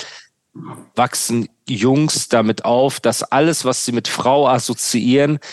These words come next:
etwas Negatives ist. Heul nicht rum wie eine Frau, zick nicht rum wie eine Frau,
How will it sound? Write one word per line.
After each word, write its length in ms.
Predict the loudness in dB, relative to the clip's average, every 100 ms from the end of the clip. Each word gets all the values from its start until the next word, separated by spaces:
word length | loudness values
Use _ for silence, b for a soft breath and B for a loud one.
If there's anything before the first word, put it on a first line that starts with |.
| B
etwas 380 | -4 0 0 0
Negatives 720 | 2 2 2 0 0 0 0 -2
ist. 380 | -4 -6 -14 -6
Heul 260 | 0 2 4
nicht 260 | 2 0
rum 240 | 0 0 2
wie 60 | 2
eine 120 | 0
Frau, 480 | 0 0 2 0 B B -10
zick 360 | -2 -2 -2 -2
nicht 220 | -2 0
rum 300 | 0 2 2
wie 80 | 2
eine 120 | 0
Frau, 540 | 0 0 2 4 2